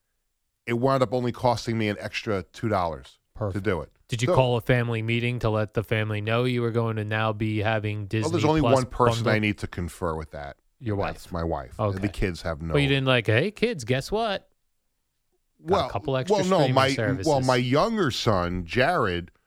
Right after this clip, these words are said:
Speaker 1: expressed concern when he heard about the E S P N Plus deal. And he said, "Are there gonna be Islander games on there?" And I said, "Yeah, there's gonna be six of 'em."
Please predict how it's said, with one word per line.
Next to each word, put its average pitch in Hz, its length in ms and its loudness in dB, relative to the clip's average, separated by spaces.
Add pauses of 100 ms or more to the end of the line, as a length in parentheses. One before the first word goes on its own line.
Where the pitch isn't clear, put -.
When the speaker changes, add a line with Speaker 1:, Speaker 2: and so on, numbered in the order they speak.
(280)
Speaker 1:
expressed - 560 -2
concern 107 720 0
when 90 140 -4
he 117 200 -4
heard 107 240 0
about 95 300 0
the 87 220 -8 (100)
E 107 60 0
S 98 160 -4
P 98 220 -6
N 82 100 -4
Plus 127 380 -4
deal. 71 360 -16 (640)
And 90 420 -4
he 101 180 -8
said, 92 440 -4
"Are 95 160 -2
there 95 120 0
gonna 95 180 -2
be 87 160 -6
Islander 117 440 0
games 76 340 -10
on 76 160 -6
there?" 76 320 -18
And 90 100 -6
I 87 140 -2
said, 85 300 -10
"Yeah, 120 160 -2
there's 90 140 -4
gonna 85 140 -8
be 78 80 -14
six - 480 -8
of 82 80 -4
'em." 64 100 -14